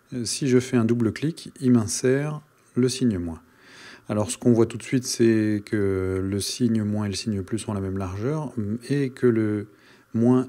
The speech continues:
et le trait d'union n'ont pas la même, euh,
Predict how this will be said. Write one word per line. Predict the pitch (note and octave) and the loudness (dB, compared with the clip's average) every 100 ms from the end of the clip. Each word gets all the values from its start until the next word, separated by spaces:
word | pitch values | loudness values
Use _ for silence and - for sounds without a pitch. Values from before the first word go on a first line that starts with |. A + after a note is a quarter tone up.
| - | -2
et | C#3+ | 2
le | B2+ A#2 | 2 0
trait | - C#3 | 0 2
d'union | A#2+ A#2 C#3 F3 - _ _ _ | 4 2 2 -2 -8 _ _ _
n'ont | A2 G#2+ G2+ | -6 -4 -4
pas | C3+ D3 E3 _ _ - - - _ - | -4 -4 -6 _ _ -20 -20 -20 _ -6
la | G#2 | -2
même, | C3 D#3 C#3+ | -2 -2 -2
euh, | A#2+ G#2 G2+ G2+ G2+ | -2 -2 -4 -6 -8